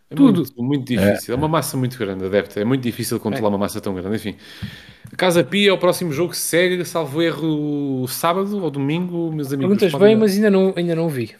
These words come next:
Speaker 1: Eh, esse jogo
Speaker 2: Ainda não
Speaker 1: se
Speaker 2: vi o
Speaker 1: segue
Speaker 2: dia.
Speaker 3: Também não sei.
Speaker 1: depois desta conversa,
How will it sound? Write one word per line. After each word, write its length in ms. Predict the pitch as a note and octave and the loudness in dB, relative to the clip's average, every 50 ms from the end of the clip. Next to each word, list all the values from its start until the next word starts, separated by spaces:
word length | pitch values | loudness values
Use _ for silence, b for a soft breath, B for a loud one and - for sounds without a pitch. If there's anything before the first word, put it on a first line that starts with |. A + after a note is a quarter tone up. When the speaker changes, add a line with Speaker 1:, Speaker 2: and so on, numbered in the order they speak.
| _ _ - _ - | _ _ -20 _ -8
Speaker 1:
Eh, 340 | C#3+ C#3+ C#3 C3+ C3 C3 C3 | -6 -4 -2 -2 -2 -2 0
esse 340 | C#3 D3 C3+ - - - C3+ | 2 2 2 0 -2 -4 -4
jogo 280 | B2 D3 D#3+ D#3+ - | 0 0 0 0 0
Speaker 2:
Ainda 160 | E3+ E3 D#3+ D#3 | 0 0 2 2
não 80 | D#3+ D#3 | 2 2
Speaker 1:
se 60 | C#3+ E3 | 0 2
Speaker 2:
vi 0 | |
o 0 | |
Speaker 1:
segue 200 | D3 C#3 E3 E3 | 2 4 4 4
Speaker 2:
dia. 80 | B2+ A#2+ | 4 4
Speaker 3:
Também 200 | G2+ G2+ G#2 G#2 | 2 4 4 4
não 160 | G#2+ A2+ A2+ | 4 4 4
sei. 200 | A2+ C3 - - | 2 0 -4 -4
Speaker 1:
depois 280 | - C3 D3 D3 C#3 B2 | -2 0 0 0 2 2
desta 340 | C3+ B2+ C3 - C3+ B2+ B2 | 0 -2 -2 -2 -2 -2 -2
conversa, 720 | B2+ C3 C3 B2 G#2+ C3+ D3 D3 C3+ - - - - | -2 -4 -4 -4 -2 -2 -4 -4 -4 -8 -8 -6 -4